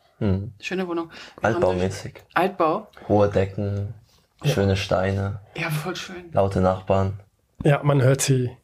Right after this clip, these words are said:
Speaker 3: wenn sie da sind.
Speaker 2: Ja, na, wenn sie nicht da sind, hört man sie natürlich nicht.
Speaker 3: Das ist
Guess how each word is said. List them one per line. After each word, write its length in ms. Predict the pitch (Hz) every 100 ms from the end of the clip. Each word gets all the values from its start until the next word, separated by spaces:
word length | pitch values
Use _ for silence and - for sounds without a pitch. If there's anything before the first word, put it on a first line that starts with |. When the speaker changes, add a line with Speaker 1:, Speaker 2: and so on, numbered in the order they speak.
| _ _
Speaker 3:
wenn 220 | 135 123
sie 140 | 123 127
da 160 | 117
sind. 240 | 120 123 - - - _ _ _ _ _ _ -
Speaker 2:
Ja, 280 | 160 147 139
na, 80 |
wenn 120 | 135 135
sie 80 |
nicht 200 | 135 143
da 80 | 160
sind, 120 | 139
hört 140 | 135 135
man 100 | 127
sie 60 |
natürlich 240 | 123 123 123
nicht. 300 | 123 - _ _ _ - _ - -
Speaker 3:
Das 240 | - 120 -
ist 460 | 131 - - -